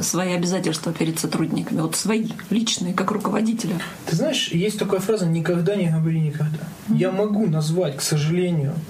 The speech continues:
Speaker 2: и честно могу сказать, э, я не буду приукрашать себя, то, что у меня были ситуации за эти,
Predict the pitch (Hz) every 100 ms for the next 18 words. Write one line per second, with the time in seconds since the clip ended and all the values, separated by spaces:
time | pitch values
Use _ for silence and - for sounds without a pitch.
0 | 151 131 190 208 208 170 156 - - -
1 | - - - - - 135 - - 143 175
2 | 175 160 143 135 151 185 202 165 143 147
3 | 139 143 131 - 143 131 139 139 185 196
4 | 160 156 151 - - 156 175 214 220 180
5 | - 160 190 170 143 151 165 156 147 143
6 | 139